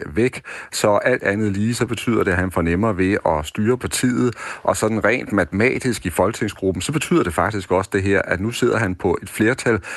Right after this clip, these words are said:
og det vil sige, at han kan kontrollere tingene. Det kunne han ikke før. Så på den måde, så vil der være nogle af Morten Messerschmidts støtter, der siger, "Jamen det her, det er en nødvendig udvikling, øh, det er trist, og det skaber støj og kaos her og nu, men i virkeligheden på det længere sigt,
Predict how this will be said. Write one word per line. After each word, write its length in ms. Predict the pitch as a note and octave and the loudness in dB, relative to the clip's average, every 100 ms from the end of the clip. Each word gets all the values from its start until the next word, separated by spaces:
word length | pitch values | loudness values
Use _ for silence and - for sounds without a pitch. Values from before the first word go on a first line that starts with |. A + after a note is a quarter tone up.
| - | -4
og 120 | - | -2
det 100 | G#2 | 0
vil 80 | G#2 | -2
sige, 160 | - F#2+ | 0 2
at 60 | |
han 100 | F#2 | 2
kan 120 | F2+ | 0
kontrollere 580 | - F2 - F#2 A#2 - | -2 -2 0 0 0 -2
tingene. 360 | - G2 - F2 | 0 -2 -2 -2
Det 160 | G2+ | -2
kunne 180 | - A2 | 0 0
han 100 | G#2+ | 2
ikke 180 | F2+ - | 0 -2
før. 280 | - F2 - | 0 0 0
Så 120 | - | -6
på 140 | E2+ C3+ | 0 0
den 100 | C#3 | 2
måde, 280 | G#2 A2 A2+ - - | 2 2 0 -6 -6
så 120 | - A2+ | 0 2
vil 80 | |
der 80 | A#2+ | 2
være 380 | G2 F2 F2 F2+ | 2 2 0 0
nogle 280 | G#2 C#3 C3 | 2 2 2
af 100 | F#2+ | 0
Morten 320 | F2+ E2+ F2 | 0 0 0
Messerschmidts 560 | E2+ F2+ A2 - D#2+ - | -2 -2 -6 -4 -4 -4
støtter, 380 | - G2 A#2 | 0 0 2
der 120 | G#2 F2+ | 0 0
siger, 240 | - E2 | 2 2
"Jamen 220 | D2+ C#2+ | 2 0
det 140 | A#2 G2 | 0 2
her, 180 | F#2 | 0
det 220 | - G#2 E2+ | 2 2 2
er 140 | C2+ | 0
en 100 | D2 | -2
nødvendig 420 | D#2 F#2+ - - | 0 0 0 -2
udvikling, 580 | A#2 C3+ C3+ B2+ B2+ B2 - - - | 0 0 0 0 0 -2 -6 -6 0
øh, 60 | G2 | 2
det 280 | F2 G2 F#2 | 2 2 2
er 240 | D2+ B1+ | 2 0
trist, 440 | - - C3 - - | -2 0 0 0 -2
og 260 | - E2 | 0 0
det 140 | F2 D#2+ | -2 0
skaber 380 | E2+ D2+ D2+ D2+ | 0 0 -2 -2
støj 260 | - A2+ - | 0 0 0
og 140 | F2+ | -4
kaos 380 | - F2 F#2+ G#2+ | 0 2 2 0
her 160 | A2 - | 0 0
og 80 | F#2 | 0
nu, 240 | A#2+ B2+ | 0 0
men 200 | G#2+ F#2 | 0 0
i 60 | F#2 | 2
virkeligheden 600 | F#2 A2+ - F#2+ F#2 E2 | 0 0 0 0 0 -2
på 80 | E2 | -2
det 120 | E2 | 0
længere 320 | E2 G2 A2+ | 0 0 0
sigt, 300 | - F2 - | 0 -2 -2